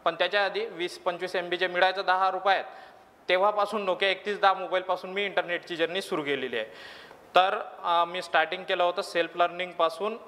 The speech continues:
cyber कॅफेमध्ये, हॉस्टेलमध्ये शिकायचो. हॉस्टेलमध्ये असताना cyber कॅफेमध्ये जाऊन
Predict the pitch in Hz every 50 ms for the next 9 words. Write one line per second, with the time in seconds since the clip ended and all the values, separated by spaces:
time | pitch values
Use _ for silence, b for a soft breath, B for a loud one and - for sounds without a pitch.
0 | - - - - - 170 170 165 170 165 160 165 156 156 160 156 147 147 156 147
1 | 151 165 156 - 190 190 185 190 185 185 180 - 175 165 165 160 160 180 175 165
2 | 156 - - 175 170 170 170 165 160 160 156 - - 160 156 151 156 156 - B
3 | B B B B B - - 156 151 165 180 170 170 - 165 160 175 175 170 170
4 | 160 180 190 214 - - - - - 151 165 165 175 185 208